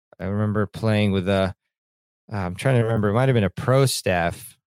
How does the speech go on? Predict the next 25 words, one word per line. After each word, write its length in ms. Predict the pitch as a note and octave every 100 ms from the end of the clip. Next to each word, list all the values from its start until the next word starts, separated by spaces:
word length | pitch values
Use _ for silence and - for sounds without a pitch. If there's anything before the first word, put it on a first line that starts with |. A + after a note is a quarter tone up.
| _
six 280 | - - -
point 260 | G#2 F#2
zero 280 | E2 G2 G2+
or 60 | G2
something 320 | - G2+ G#2+
like 180 | G#2 G2
that, 200 | G#2 F#2+
but 200 | G2+ F#2+ - _ _ _ _ -
it 60 |
just 220 | A2+ A#2+
felt 360 | - C3 A#2+ F#2+
so 320 | - - A#2+
great. 540 | G2 A2 A2 G#2+ G#2 D#2+
You 100 | F#2+
know, 160 | F#2+
the 120 | F#2
control 520 | F#2+ A2 - A#2 G#2+ G2+
was 200 | F#2+ -
awesome. 680 | F#2+ F#2+ - - F#2 G2
And 160 | F2+ F2
I 120 | E2
just 200 | G#2 A2
happened 280 | C#3 C#3 B2+
to 60 | A2
be 380 | A2+ G#2+ G2